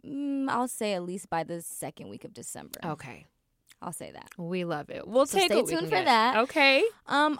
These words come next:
Speaker 1: also, possibly, maybe, <laughs> might have some new music coming as well before the year is up.
Speaker 2: Ooh.
Speaker 1: So, yeah.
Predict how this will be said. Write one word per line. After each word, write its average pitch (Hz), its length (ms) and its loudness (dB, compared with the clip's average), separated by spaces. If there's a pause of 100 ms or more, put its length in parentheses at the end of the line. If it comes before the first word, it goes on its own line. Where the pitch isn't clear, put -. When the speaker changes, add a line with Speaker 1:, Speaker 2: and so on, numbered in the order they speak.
Speaker 1:
also, 240 840 4
possibly, 247 960 -4
maybe, 226 840 -4 (420)
<laughs> - 420 -20
might 196 260 -6
have 185 160 -8
some 208 160 -12
new 185 100 -10
music 170 280 -12
coming 175 260 -12
as 190 120 -16
well 175 160 -8
before 170 280 -8
the 175 100 -8
year 233 220 -8
is 277 140 -12
up. 302 80 -12
Speaker 2:
Ooh. 381 680 -10 (1160)
Speaker 1:
So, 262 60 -16 (160)
yeah. 311 80 -20